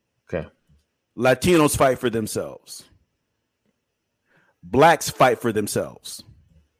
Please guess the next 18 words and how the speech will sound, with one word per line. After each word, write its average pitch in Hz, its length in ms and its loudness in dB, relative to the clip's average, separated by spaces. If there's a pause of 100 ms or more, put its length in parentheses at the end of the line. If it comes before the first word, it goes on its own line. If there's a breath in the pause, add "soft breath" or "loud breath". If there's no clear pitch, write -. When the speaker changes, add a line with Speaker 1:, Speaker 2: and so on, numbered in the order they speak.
(140)
Speaker 1:
Right. 156 400 -12
Speaker 2:
The 117 80 -10
challenge 196 560 2
is 113 280 2 (300 loud breath)
when 123 200 0
blacks 170 580 2 (120)
fight, 110 480 0 (880)
the 123 180 0
system - 840 2 (560)
is 135 200 0
not 139 280 0
designed 127 680 0 (200)
to 131 100 -2
support - 540 2
the 120 80 -4
black 123 320 0
fight. 73 300 -10 (840)
Speaker 1:
Mm. 82 300 -10